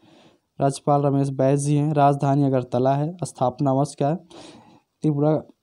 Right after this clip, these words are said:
इस्टेब्लिश कब हुआ था, ट्वेंटी वन जनवरी नाइनटीन सेवेंटी टू, उन्नीस सौ बहत्तर में। इस मेले का संबंध क्या है, राज्य की पारंपरिक कला व शिल्प व्यंजनों को एक बढ़ावा देना। मेले का मकसद क्या है, ग्रामीण महिलाओं को सशक्त बनाना है। ठीक है,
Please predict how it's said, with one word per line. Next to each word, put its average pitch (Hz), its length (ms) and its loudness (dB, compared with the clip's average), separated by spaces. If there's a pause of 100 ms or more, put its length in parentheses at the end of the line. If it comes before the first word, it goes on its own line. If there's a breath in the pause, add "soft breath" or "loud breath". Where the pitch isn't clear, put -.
(580)
इस्टेब्लिश 160 440 0
कब 160 140 2
हुआ 160 140 4
था, 196 40 0
ट्वेंटी 151 360 0
वन 147 160 2
जनवरी 139 280 2
नाइनटीन 139 400 0
सेवेंटी 131 360 -2
टू, 131 220 -4
उन्नीस 131 420 -2
सौ 214 240 -2
बहत्तर 110 360 -2
में। 117 100 -4 (240 soft breath)
इस 170 120 -4
मेले 160 160 4
का 165 100 -2
संबंध 156 560 0
क्या 156 180 0
है, 175 60 0
राज्य 143 300 0
की - 60 -2
पारंपरिक 139 580 -4
कला 143 160 0
व 147 100 0
शिल्प 131 220 -4
व्यंजनों 127 460 -2
को - 280 -4 (120)
एक 233 180 -2
बढ़ावा 151 320 2
देना। 104 240 -4 (380 loud breath)
मेले 151 180 2
का 160 80 2
मकसद 151 380 -2
क्या 165 140 0
है, 190 80 0
ग्रामीण 143 340 0
महिलाओं 127 340 0
को 190 160 -2
सशक्त - 580 -6
बनाना 110 340 -2
है। 113 60 -8
ठीक 156 160 -6
है, 160 160 -12